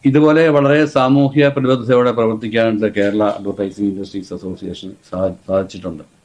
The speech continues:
ഞങ്ങളെ സംബന്ധിച്ചോളം, ആ, ഏതാണ്ട് പതിനായിരക്കണക്കിന് ആൾക്കാർ ഈ ഇൻഡസ്ട്രിയുമായിട്ട് ബന്ധപ്പെട്ട്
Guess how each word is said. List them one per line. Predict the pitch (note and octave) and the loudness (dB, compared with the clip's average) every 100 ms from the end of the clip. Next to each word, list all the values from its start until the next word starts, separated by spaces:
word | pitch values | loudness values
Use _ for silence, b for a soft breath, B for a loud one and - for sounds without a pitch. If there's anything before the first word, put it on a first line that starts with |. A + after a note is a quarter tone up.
| _ _ _ _ _ | _ _ _ _ _
ഞങ്ങളെ | B2+ C3+ D3+ | 2 4 4
സംബന്ധിച്ചോളം, | D#3 C#3+ C#3 C#3+ C#3 C#3 C3+ C#3 - _ _ _ _ _ - | 4 2 0 2 2 4 0 -4 -14 _ _ _ _ _ 0
ആ, | A#2+ A#2+ B2 A#2+ A#2 A#2 A2 - _ - | 4 6 6 6 4 4 0 -10 _ -4
ഏതാണ്ട് | B2+ C3+ D3 D3 D3+ D3+ D3+ - _ - - | 2 4 4 4 4 2 0 -6 _ -18 0
പതിനായിരക്കണക്കിന് | A#2+ C3 C#3+ D3 D3+ C#3+ C#3 C3 | 2 2 2 2 2 0 2 0
ആൾക്കാർ | A#2+ A2+ A#2+ A2+ | 0 0 2 2
ഈ | A2+ G#2+ G#2+ | 0 -2 -2
ഇൻഡസ്ട്രിയുമായിട്ട് | A#2 A2 G#2+ - A2+ A2+ G#2 | 0 0 -2 -2 0 0 0
ബന്ധപ്പെട്ട് | G2+ F#2+ F#2+ G2 G2+ | -2 -2 -4 -6 -6